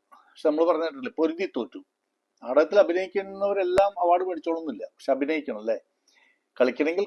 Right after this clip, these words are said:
കളി പഠിക്കണം, അഭിനയിക്കണമെങ്കിൽ നമ്മൾ വേഷം കെട്ടണം.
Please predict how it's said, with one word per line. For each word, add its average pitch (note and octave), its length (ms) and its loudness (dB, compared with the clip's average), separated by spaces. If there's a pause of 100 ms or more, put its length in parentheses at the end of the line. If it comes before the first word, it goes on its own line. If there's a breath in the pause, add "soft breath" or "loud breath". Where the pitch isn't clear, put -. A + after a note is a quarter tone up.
കളി C3+ 120 6
പഠിക്കണം, E3+ 520 -4 (960)
അഭിനയിക്കണമെങ്കിൽ E3 760 0 (420)
നമ്മൾ E3+ 360 -4 (280)
വേഷം A#2+ 400 -2
കെട്ടണം. - 240 -10